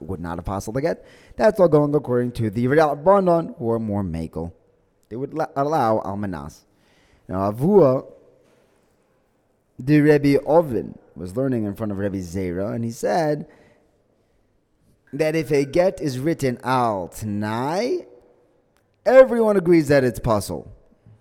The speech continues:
The Gemara says, "Whoa, whoa, what do you mean? Everyone agrees? Divrei Hakol, it's possible?" We just had a beferish machlekes, Rebbe and the Rabbanan. So rather, he,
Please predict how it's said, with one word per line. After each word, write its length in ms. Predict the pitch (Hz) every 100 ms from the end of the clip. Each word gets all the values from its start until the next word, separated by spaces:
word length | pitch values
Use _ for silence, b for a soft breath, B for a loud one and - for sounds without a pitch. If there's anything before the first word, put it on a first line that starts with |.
| _ _ -
The 80 | 95
Gemara 200 | 123 123
says, 160 | 123
"Whoa, 180 | 135 143
whoa, 60 | 120
what 100 | 117
do 60 |
you 60 | 143
mean? 200 | 107 82 - -
Everyone 540 | - 165 165 185 170
agrees? 340 | 151 165 185 151
Divrei 320 | 156 147 151
Hakol, 640 | 131 131 - 110 120 127
it's 100 | 104
possible?" 460 | - 95 107 156 - B B
We 80 | 135
just 160 | 156
had 100 | 156
a 40 | 139
beferish 520 | 135 - 127 143 139
machlekes, 500 | 135 135 151 143 92
Rebbe 400 | 90 110 120 127 -
and 160 | 80
the 60 | 85
Rabbanan. 400 | 98 196 143 - b b b b b b b
So 160 | - 254
rather, 320 | 269 214 202
he, 180 | 185